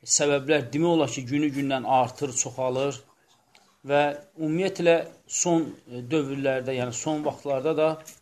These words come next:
günahları eləmək istəyən, e, kifayət qədər artıq asanlaşıb. Yəni bir insan hətta kənara getmədən belə,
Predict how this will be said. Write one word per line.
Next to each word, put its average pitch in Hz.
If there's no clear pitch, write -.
günahları 156
eləmək 156
istəyən, 160
e, 143
kifayət -
qədər 156
artıq 135
asanlaşıb. 139
Yəni 139
bir 170
insan 160
hətta 156
kənara 160
getmədən 147
belə, 156